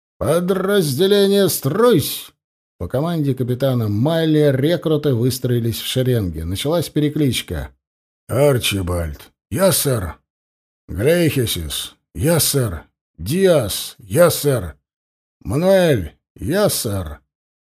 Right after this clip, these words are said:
Майли выкрикивал имена, под которыми рекруты числились в разведшколе, не заглядывая в список.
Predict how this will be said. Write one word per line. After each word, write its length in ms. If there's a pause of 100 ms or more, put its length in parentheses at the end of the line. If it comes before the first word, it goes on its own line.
(380)
Майли 480
выкрикивал 720
имена, 360
под 180
которыми 540
рекруты 640
числились 720
в 40
разведшколе, 920
не 120
заглядывая 720
в 60
список. 680